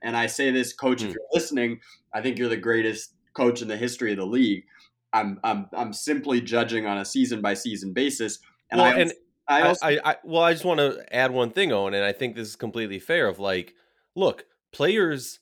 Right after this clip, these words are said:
Speaker 2: have good seasons, right? And then have seasons where they aren't playing their best, right? Coaches and G Ms, you can be the greatest of all time. It doesn't mean you're gonna be M V P every season,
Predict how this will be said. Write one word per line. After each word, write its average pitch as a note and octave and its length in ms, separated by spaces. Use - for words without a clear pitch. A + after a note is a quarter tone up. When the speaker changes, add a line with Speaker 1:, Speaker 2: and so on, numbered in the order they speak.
Speaker 2:
have C3 260
good A#2 200
seasons, B2 720
right? G#2+ 400
And C#3 160
then B2+ 380
have C3 200
seasons B2+ 400
where C3 100
they B2 140
aren't - 260
playing A2+ 300
their G#2+ 140
best, - 360
right? G#2 220
Coaches D3+ 420
and D#3+ 140
G A#2+ 180
Ms, C3 380
you C#3+ 120
can G3+ 120
be F#3 80
the A#2+ 100
greatest B2 320
of A2 60
all F#2 80
time. C#3 260
It F#2+ 80
doesn't C#3+ 180
mean D#3+ 120
you're B2 100
gonna G#2+ 140
be G#2 160
M G2+ 140
V F#2 120
P C3 240
every E2+ 240
season, B2+ 380